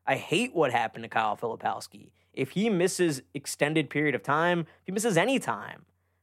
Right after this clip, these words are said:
um, that's a problem. So, look, I, there's a lot of people out there today, yesterday, saying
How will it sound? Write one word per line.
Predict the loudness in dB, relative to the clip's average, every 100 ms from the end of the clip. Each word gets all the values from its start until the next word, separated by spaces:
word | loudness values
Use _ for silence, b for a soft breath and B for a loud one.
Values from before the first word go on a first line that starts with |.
| _
um, | 2 6 4 2 -4
that's | -4 -2
a | 2
problem. | 6 8 6 0 -14 _ _ _ _ _ _ _ _ _ _ _ _ _ _ _
So, | -2 6 8 6 4 0
look, | 2 2 2
I, | -2 -4 _
there's | 2 4
a | 6
lot | 6 6
of |
people | 4 6
out | 6 6
there | 6 4
today, | 4 4 6 6
yesterday, | 4 2 0 0 2 2 2
saying | 0 0 0 0 -6 -8